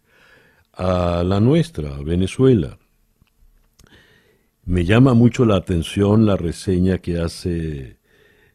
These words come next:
A F P. Luego de visitar las flamantes naciones petroleras de Surinam y Guyana,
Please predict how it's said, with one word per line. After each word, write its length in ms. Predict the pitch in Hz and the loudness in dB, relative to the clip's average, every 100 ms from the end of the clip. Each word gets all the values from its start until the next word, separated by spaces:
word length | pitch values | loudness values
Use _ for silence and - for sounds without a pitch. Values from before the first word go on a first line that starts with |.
| _ | _
A 180 | - 87 | -10 -6
F 320 | 87 - 82 | -6 -6 -8
P. 280 | - 85 123 - _ _ _ _ _ _ _ _ _ _ _ _ _ _ _ - | -8 -8 -8 -10 _ _ _ _ _ _ _ _ _ _ _ _ _ _ _ -4
Luego 420 | 107 123 180 190 | 2 6 6 6
de 100 | 160 | 4
visitar 560 | 127 - 110 - 127 131 | 4 2 0 2 2 2
las 260 | 120 - - | 0 0 -18
flamantes 1160 | - - 123 120 117 117 135 160 151 156 - | -4 6 8 10 8 8 6 4 2 -4 -4
naciones 760 | 107 101 98 - 120 120 120 - | 0 2 2 0 2 4 2 2
petroleras 880 | 107 92 90 76 85 87 95 - _ _ _ _ - | -2 -2 -2 -4 -2 -2 -4 -8 _ _ _ _ -14
de 160 | 82 | -10
Surinam 720 | 80 - 123 95 85 92 95 95 | -8 -4 -2 0 0 0 0 -2
y 260 | - 85 87 | -6 -6 -6
Guyana, 760 | 80 73 64 95 87 65 64 | -8 -10 -6 -2 -2 -4 -8